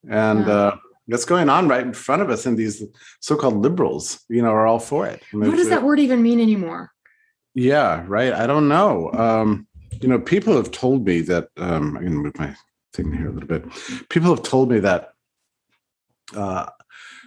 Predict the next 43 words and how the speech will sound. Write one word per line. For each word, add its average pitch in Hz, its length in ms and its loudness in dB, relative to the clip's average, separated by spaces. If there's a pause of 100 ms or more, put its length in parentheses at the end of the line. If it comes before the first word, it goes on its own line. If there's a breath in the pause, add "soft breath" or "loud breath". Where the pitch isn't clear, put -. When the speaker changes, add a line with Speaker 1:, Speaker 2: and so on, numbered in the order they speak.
(200 loud breath)
Speaker 1:
that, 127 240 0 (240)
that 117 220 0
the 117 100 2
left 127 400 2
has 113 140 -2
always 107 220 0
been 95 160 -6
totalitarian 85 880 -8
and 76 160 -10
that 76 100 -10
I 76 80 -8
shouldn't 85 280 -10
be 76 80 -12
shocked 78 320 -10
by 71 100 -14
this. 69 240 -12 (500 loud breath)
I 160 80 0
mean, 180 380 4
maybe, 120 640 0 (200)
but 127 280 0
I 147 100 2
think 196 260 0
this 147 180 -4
is 107 80 0
another, 90 420 2 (120)
another 92 280 0
level, 80 580 -4
you 92 120 -4
know? 95 300 -2
This - 300 0
is, 123 260 0
this 120 220 -2
is 120 100 -4
like 104 140 2
nothing 95 320 0
I've 82 140 0
seen 90 180 -2
in 82 80 2
my 71 120 0
lifetime. 69 540 -6
I've 87 180 -6
never 101 200 2
seen - 400 -4